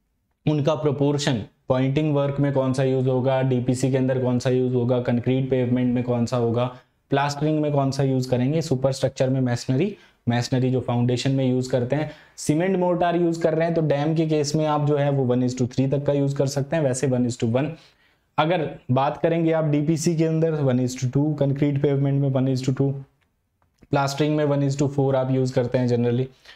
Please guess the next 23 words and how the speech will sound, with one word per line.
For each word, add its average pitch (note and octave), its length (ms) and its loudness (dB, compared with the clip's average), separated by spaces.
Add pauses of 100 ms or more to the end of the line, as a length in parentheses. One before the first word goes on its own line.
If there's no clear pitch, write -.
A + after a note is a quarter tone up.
(160)
masonry D3 480 0
in D3 140 -2
superstructure C#3 640 0
one B2+ 220 0
is B2 120 -6
to A#2+ 60 2
three, B2+ 300 0
masonry B2 340 0
in B2 160 -2
foundation A#2 480 0
one A2 200 0
is G2+ 120 -6
to A2+ 140 -2
six, C3+ 260 -2 (420)
one B2 260 2
one B2 240 0
one A#2 240 0
two C3 120 0 (1120)
और A#2 180 0 (340)
one G#2+ 120 0
is G2+ 200 -2
to C3 80 0 (100)
three। G2 140 -4